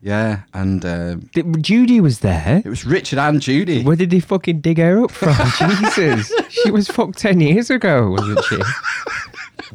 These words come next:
Speaker 2: She was.
Speaker 1: What are you trying to say?
Speaker 2: She was. She was. There was something obviously wrong with her.
Speaker 1: <laughs> Oh God, right.
Speaker 2: She would looked a bit ill when she
Speaker 1: Yeah.
Speaker 2: did that thing on Channel Four. Towards the end of it, she looked genuinely ill.
Speaker 1: There was something with the eyes.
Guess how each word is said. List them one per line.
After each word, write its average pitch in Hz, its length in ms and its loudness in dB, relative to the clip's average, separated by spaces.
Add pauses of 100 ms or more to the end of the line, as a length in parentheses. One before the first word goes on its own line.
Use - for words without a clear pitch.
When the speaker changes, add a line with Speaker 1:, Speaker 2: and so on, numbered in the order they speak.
(640)
Speaker 2:
She - 160 -4
was. 185 480 2
Speaker 1:
What 320 120 2
are - 20 -2
you 320 80 2
trying 302 200 0
to 285 60 0
say? 392 420 -6 (100)
Speaker 2:
She - 180 -4
was. 131 340 -2 (100)
She 127 220 -2
was. 120 360 -2
There 127 120 -2
was 123 120 0
something 147 460 0
obviously 110 500 -2
wrong 101 240 0
with 92 160 -2
her. 90 280 -2
Speaker 1:
<laughs> 151 40 -14 (680)
Oh - 20 -
God, 285 260 0
right. 392 200 -4 (280)
Speaker 2:
She - 140 -2
would 135 120 2
looked 143 280 0
a 135 40 2
bit 123 220 0
ill 117 440 0
when 143 180 0
she 202 80 -2
Speaker 1:
Yeah. 190 80 2
Speaker 2:
did 170 220 0
that 156 200 -2
thing 151 180 -2
on 104 140 -2
Channel 123 280 0
Four. 92 380 -4
Towards 123 360 -2
the 131 60 0
end 113 140 0
of 87 80 -6
it, 85 100 -6
she - 140 -6
looked 104 400 -2
genuinely 101 680 2
ill. 98 260 -2
Speaker 1:
There 135 60 -4
was 131 100 -4
something 143 200 -2
with 113 120 -6
the 98 120 -6
eyes. 117 460 -6